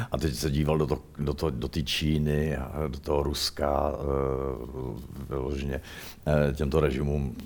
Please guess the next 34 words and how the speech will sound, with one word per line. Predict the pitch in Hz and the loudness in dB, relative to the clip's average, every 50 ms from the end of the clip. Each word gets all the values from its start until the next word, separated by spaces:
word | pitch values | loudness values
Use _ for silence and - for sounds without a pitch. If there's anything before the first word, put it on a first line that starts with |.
| - - - - - - - - - - | -14 -14 -16 -18 -20 -20 -18 -16 -14 -12
tak, | - - - - - - - - - - - - - - - - - - - - | -12 -12 -12 -14 -18 -18 -20 -20 -20 -20 -20 -20 -20 -20 -20 -20 -20 -20 -4 2
no, | 95 92 90 73 | 4 4 4 4
to | - - 101 | 2 2 2
se | 90 - - 87 | 4 6 10 10
dá | 95 90 | 10 10
skoro | 87 - - 92 90 87 | 10 8 6 6 6 6
říct, | 80 82 85 82 - - | 6 4 2 2 2 0
jako | 90 - 85 | -2 -2 -2
sloužil, | - - 80 85 80 78 76 73 78 | 0 2 2 2 2 2 0 0 0
jako | 73 71 73 85 | -2 -2 -2 -2
v | 78 73 | 0 2
jejich | 78 73 73 73 | 2 2 2 2
zájmu, | 73 71 71 69 73 73 71 71 73 - - - | 2 2 2 2 2 0 -2 -4 -8 -12 -12 -10
jo, | - 78 - - - | -8 -8 -8 -6 -4
na | - 76 | -2 0
úkor | 73 69 69 - 76 73 | 0 0 0 0 0 2
zájmu | 71 76 67 67 71 - | 2 2 2 0 0 -2
České | - - - - - - | -4 -6 -8 -6 -6 -6
republiky. | 69 69 - 69 - 80 - - - - - - - - - - - - - - - - | -6 -6 -8 -8 -10 -10 -12 -14 -18 -20 -20 -20 -18 -18 -16 -16 -16 -16 -16 -10 2 8
Eh, | 82 80 80 80 80 80 73 - - - - - - | 10 12 12 12 12 10 8 4 -2 -8 -6 0 6
no | 87 87 98 107 | 8 10 10 12
ale | 123 147 | 10 10
poté, | 143 - 104 - - 127 123 123 123 - - | 8 6 6 8 10 10 10 10 8 6 8
eh, | 107 98 98 95 92 92 92 90 85 76 | 8 10 10 10 10 10 8 8 6 4
co | - - 101 | 4 2 4
přece | - - - - - 117 | 4 2 2 6 10 10
jenom, | 107 107 110 113 113 113 110 90 | 10 12 10 10 10 8 8 8
eh, | 101 95 95 92 87 80 | 8 10 10 10 8 6
přišlo | - - 107 - - 110 | 2 -2 0 4 4 4
přepadení | - - 104 - 107 101 104 104 110 113 92 | 6 4 6 8 8 10 10 10 10 8 6
Ukrajiny | 87 85 - 104 101 101 98 107 107 | 6 4 4 4 6 6 6 6 6
ze | 92 98 95 | 4 4 0
strany | - - 98 101 107 110 104 | 0 2 2 4 6 6 6
Ruska, | 87 87 - - - - 104 101 101 101 | 4 2 0 0 2 4 4 6 4 4